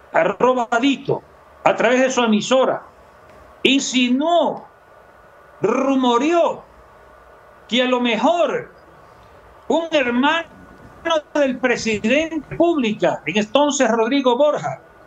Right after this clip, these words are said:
estaba, eh, implicado en un negocio, eh, sucio, determinado, etcétera, etcétera. Rodrigo Borja, pues, no es que esperó la justicia, no es que cogió el rumor y lo judicializó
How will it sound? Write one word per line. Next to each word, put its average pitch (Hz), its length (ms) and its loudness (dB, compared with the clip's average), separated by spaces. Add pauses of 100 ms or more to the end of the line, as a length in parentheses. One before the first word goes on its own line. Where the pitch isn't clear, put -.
(360)
estaba, 285 880 0 (480)
eh, 226 340 0
implicado 254 880 0
en 247 100 0
un 285 160 0
negocio, 220 1040 -2 (220)
eh, 185 180 -2
sucio, 226 520 -2
determinado, 202 640 0
etcétera, 277 380 0
etcétera. 180 580 0 (1200)
Rodrigo 269 580 2
Borja, 294 400 0
pues, 220 140 0
no 269 120 -2
es 294 80 -4
que 311 100 -2
esperó 208 340 0
la 170 140 0
justicia, 151 800 -2 (760)
no 185 200 2
es 277 160 0
que 240 300 0
cogió 220 280 0
el 254 60 0
rumor 254 580 2
y 254 80 -6
lo 220 260 0
judicializó 196 1160 0